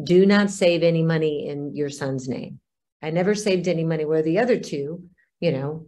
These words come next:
five twenty-nines, and five twenty-nines are, um, tax advantaged accounts for, uh, for college. And so I never, we never did that with William.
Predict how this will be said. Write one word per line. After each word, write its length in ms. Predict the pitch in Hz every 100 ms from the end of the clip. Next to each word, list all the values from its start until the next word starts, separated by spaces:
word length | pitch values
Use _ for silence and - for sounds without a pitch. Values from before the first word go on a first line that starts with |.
| _
five 220 | 156 143
twenty-nines, 720 | - 147 135 131 135 135 131
and 340 | 131 131 131 - _ _ _
five 180 | 147 143
twenty-nines 540 | 170 147 143 143 139
are, 260 | 147 139 - - _
um, 300 | 139 139 135
tax 320 | 135 139 -
advantaged 360 | 135 135 139 131
accounts 360 | - 135 131
for, 380 | - 135 135 - - _ _ _ _ -
uh, 160 | 151 139
for 160 | 139
college. 720 | 160 - 214 220 123 117 - - _ _ _
And 180 | 175 160
so 580 | 160 165 156 156 156 156 - _ -
I 40 |
never, 480 | 180 196 233 240 233 -
we 160 | 185
never 220 | 196 214 254
did 200 | 247 196
that 180 | 175
with 200 | 151 160
William. 720 | 151 143 135 135 151 180 180